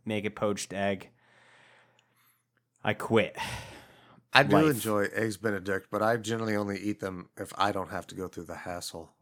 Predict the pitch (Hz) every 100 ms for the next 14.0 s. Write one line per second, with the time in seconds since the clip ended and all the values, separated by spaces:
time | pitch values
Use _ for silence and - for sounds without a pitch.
0 | - 85 90 90 87 85 82 82 82 -
1 | - 147 - - - - - _ - 123
2 | 139 147 143 - _ - 202 202 - 90
3 | 90 _ - _ _ _ - 135 139 139
4 | 123 131 - 90 87 82 - - 208 190
5 | 226 302 294 254 254 226 - - 180 196
6 | 190 180 156 175 170 165 165 - 139 147
7 | - 170 160 143 151 143 143 117 - -
8 | 117 113 107 104 - 101 90 - - -
9 | 113 - 135 135 160 104 98 98 98 -
10 | - 82 - 135 110 85 - - _ _
11 | _ _ _ - - 98 98 92 95 196
12 | 208 180 240 240 214 220 240 226 - 156
13 | 131 107 104 - 107 - - 80 69